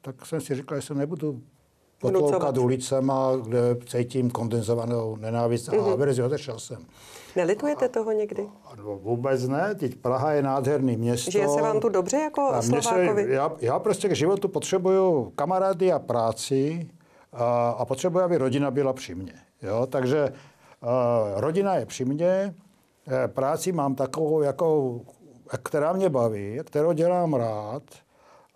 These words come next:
Speaker 1: A Praha je nádherný město. Já například žiju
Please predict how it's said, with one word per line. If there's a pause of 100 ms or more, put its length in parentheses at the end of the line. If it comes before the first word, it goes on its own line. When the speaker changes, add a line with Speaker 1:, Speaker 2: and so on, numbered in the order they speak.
(120)
Speaker 1:
A (1700)
Praha
je
nádherný
město. (1400)
Já
například
žiju